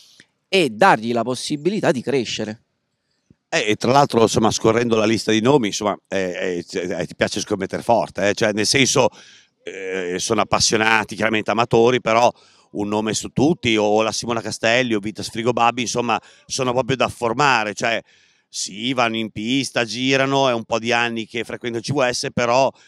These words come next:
Speaker 2: dal-, da lì a portarli adesso senza dell'Isola di Man a competizioni o comunque fargli ottenere dei bei tempi,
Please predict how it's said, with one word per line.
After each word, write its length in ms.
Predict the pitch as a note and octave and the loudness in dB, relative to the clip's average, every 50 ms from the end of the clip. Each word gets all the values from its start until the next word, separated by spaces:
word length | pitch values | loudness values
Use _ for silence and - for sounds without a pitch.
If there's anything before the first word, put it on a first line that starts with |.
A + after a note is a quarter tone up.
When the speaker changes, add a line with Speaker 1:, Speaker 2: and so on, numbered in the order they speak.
| _ _ _ | _ _ _
Speaker 2:
dal-, 420 | - A#2 A2 D3 C#3+ C#3+ D3 C#3 - _ | -20 -6 -2 0 2 2 0 -2 -6 _
da 260 | B2 A#2+ B2+ C3+ D3 | -12 -6 -4 -4 -2
lì 360 | D#3 E3+ F#3 F3+ E3+ C3+ - - _ _ _ _ _ _ _ _ _ _ _ _ _ _ _ - C3 | -2 -2 -4 -4 -4 -6 -10 -14 _ _ _ _ _ _ _ _ _ _ _ _ _ _ _ -8 -6
a 80 | C#3 - | -6 -2
portarli 600 | - D3 C#3 B2+ - F#3 F#3+ E3 C3 A#2 A2+ A#2 | -2 -4 -4 -2 0 0 2 2 0 0 -2 -2
adesso 360 | C3 D#3+ D3+ - - D3+ D3 | -2 -2 -4 -4 -6 -8 -8
senza 340 | - - D#3 D#3 D#3 - D#3+ | -6 -6 -6 -6 -4 -6 -6
dell'Isola 400 | D3+ D#3 D#3 D#3 D3 C3 C#3+ C#3 | -6 -6 -6 -6 -6 -4 -4 -4
di 80 | C3+ D3 | -2 0
Man 260 | D#3 D3 C#3 C3 A#2+ | 0 0 0 -2 -4
a 160 | - B2+ C3 - | -6 -8 -8 -8
competizioni 880 | - D3 D3+ - D#3 C3+ C3 A#2+ - F3 F3 E3+ D3+ C#3+ C#3 C3 C3 C3 | -8 -10 -6 -6 -6 -6 -6 -6 -4 -2 -2 -2 -2 -4 -4 -4 -6 -6
o 160 | - C#3 E3+ | -4 -4 -6
comunque 340 | - - F3+ C#4 D#4+ C#4+ F3+ | -4 -2 0 0 0 0 -2
fargli 220 | - D3 C3 C#3 C#3+ | -2 0 0 0 0
ottenere 300 | C3+ - D3+ D3 D#3 D3 | -2 -2 -2 -2 0 0
dei 160 | C3+ C#3+ C3+ | -2 -2 -2
bei 180 | B2 D3+ E3 | 0 0 -2
tempi, 500 | D#3 - F3+ A3 C4+ - - E3 C#3+ A#2+ | 0 0 0 0 0 0 0 -2 -2 -2